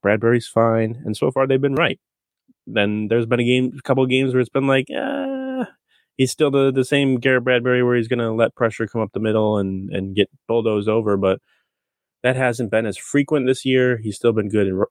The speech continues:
as a run blocker. Now, I think the question gets a little tougher. Not, not a lot, but a little tougher right now to, whether you wanna bring him back next year or not. But, but right now, he's been good.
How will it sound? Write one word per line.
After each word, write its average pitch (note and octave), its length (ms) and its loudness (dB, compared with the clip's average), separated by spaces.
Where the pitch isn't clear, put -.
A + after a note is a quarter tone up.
as G#2+ 100 2
a G2 80 2
run A2+ 260 2
blocker. G#2+ 640 0
Now, G2 640 -2
I G2+ 120 -2
think F#2+ 260 -2
the G2 80 -2
question F#2+ 640 0
gets F3 220 0
a B3 40 2
little C#4+ 320 2
tougher. F#2+ 600 -2
Not, C3 280 0
not D3+ 240 2
a C3 80 2
lot, A2 420 2
but A2 120 2
a A2+ 40 2
little D#3 260 2
tougher G#2 360 0
right G2 180 2
now G2 200 0
to, G2 160 -2
whether G#2+ 360 0
you G2+ 120 0
wanna F#2+ 160 -2
bring G2 200 0
him F#2 120 -6
back G2 380 0
next - 300 -6
year G2 140 4
or - 20 -4
not. F2+ 380 -6
But, F#2+ 180 0
but A2 80 0
right C#3 200 2
now, C#3 320 0
he's A#2 120 -4
been C3 220 -2
good. A2+ 340 0